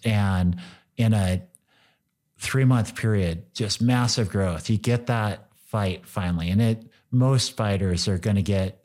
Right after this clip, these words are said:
two to three fights a year. I had some that could manage to get six fights a year, but it's,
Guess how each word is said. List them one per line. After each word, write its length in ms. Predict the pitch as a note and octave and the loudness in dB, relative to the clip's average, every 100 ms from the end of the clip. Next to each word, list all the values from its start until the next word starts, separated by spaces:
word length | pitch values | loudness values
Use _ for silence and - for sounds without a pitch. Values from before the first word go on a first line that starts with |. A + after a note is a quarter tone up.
| _ | _
two 200 | - B2 | -2 0
to 100 | G#2+ | 0
three 200 | G2+ G2+ | 0 -2
fights 380 | F#2 F#2+ F#2 - | -2 -2 -4 -2
a 40 | F2+ | -2
year. 360 | E2+ E2+ D#2+ - _ _ _ _ _ - | -2 -2 -6 -12 _ _ _ _ _ -2
I 80 | G#2+ | 0
had 260 | B2 A2+ | 2 0
some 280 | - A#2+ A2 | 0 2 2
that 140 | G2 - | 2 0
could 100 | G#2 | 2
manage 420 | G2 F#2+ F2 - | 2 2 0 -2
to 100 | G#2+ | -2
get 220 | G2 F#2 | -2 -2
six 280 | - G#2+ G2+ | -2 -2 -2
fights 300 | - G2 F2+ | -2 -2 -2
a 40 | F#2+ | -2
year, 220 | F#2 F2+ | 0 0
but 160 | F2 F#2 | 0 -2
it's, 280 | F2+ - | -2 -4